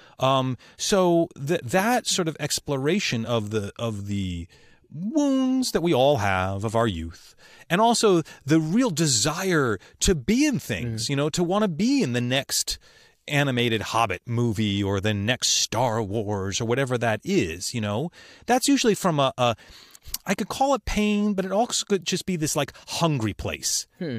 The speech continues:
Speaker 1: You know, you're just, you're just hungry to do this thing, you know? And so that was certainly there as I've gotten older and I've gotten to play so many different characters,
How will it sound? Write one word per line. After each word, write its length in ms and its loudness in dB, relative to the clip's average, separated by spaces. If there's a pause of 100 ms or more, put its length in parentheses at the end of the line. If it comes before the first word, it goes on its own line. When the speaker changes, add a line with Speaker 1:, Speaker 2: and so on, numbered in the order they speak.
(140)
Speaker 1:
You 80 -2
know, 60 2
you're 120 0
just, 140 0
you're 100 -2
just 120 0
hungry 460 2
to 80 0
do 200 0
this 220 -4
thing, 240 -10 (220)
you 120 -6
know? 240 -2 (520)
And 160 0
so 360 2 (100)
that 260 2
was 160 0
certainly 400 0
there 500 0 (1080)
as 200 2
I've 100 2
gotten 260 2
older 520 -2 (520)
and 120 4
I've 80 0
gotten 180 -2
to 60 -8
play 680 0
so 260 -2
many 180 0
different 260 -6
characters, 720 -4